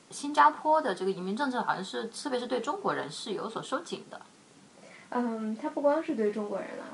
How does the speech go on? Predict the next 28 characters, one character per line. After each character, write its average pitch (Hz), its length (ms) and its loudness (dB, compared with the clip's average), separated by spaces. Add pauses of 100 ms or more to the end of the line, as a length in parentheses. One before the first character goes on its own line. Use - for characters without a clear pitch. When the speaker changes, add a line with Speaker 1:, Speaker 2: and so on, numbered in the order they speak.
Speaker 2:
我 214 60 -6
觉 214 80 -8
得 214 60 -4
就 269 160 -4
是 277 80 -6
对 269 200 -4
所 240 220 -4
有 262 180 2
的 208 120 -4
外 226 180 -4
国 - 180 -8
人， - 160 -6 (480)
包 254 140 0
括 254 400 -2 (100)
像 226 200 -2
欧 - 100 -4
洲、 247 320 6
美 226 160 -2
国 208 240 -6
的 220 80 -4
人 208 320 -6
都 247 240 -2
是 247 220 -6
全 220 200 -8
面 247 220 -4
的 220 80 -4
收 220 240 -6
紧， - 160 -14